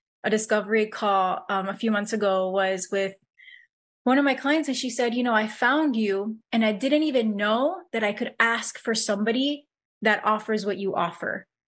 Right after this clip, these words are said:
Like, I didn't know I could have a marketing coach that could help me with, like, the strategic part of marketing, but also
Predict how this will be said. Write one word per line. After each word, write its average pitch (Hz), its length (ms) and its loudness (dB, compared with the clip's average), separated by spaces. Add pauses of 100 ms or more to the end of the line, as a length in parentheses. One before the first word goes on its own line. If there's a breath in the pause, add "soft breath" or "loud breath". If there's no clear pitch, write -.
Like, 214 120 -4
I 226 120 2
didn't 277 240 2
know 254 220 2
I 202 120 2
could 220 160 -12
have 190 400 0
a 208 80 -6
marketing 202 480 -2
coach 190 420 -2
that 190 120 -2
could 214 100 -6
help 233 280 0
me 202 260 -2
with, 196 260 -4
like, 185 180 0
the 208 60 -4
strategic 240 560 -2
part 226 160 -2
of 214 80 -2
marketing, 214 420 0
but 214 120 0
also 196 600 -2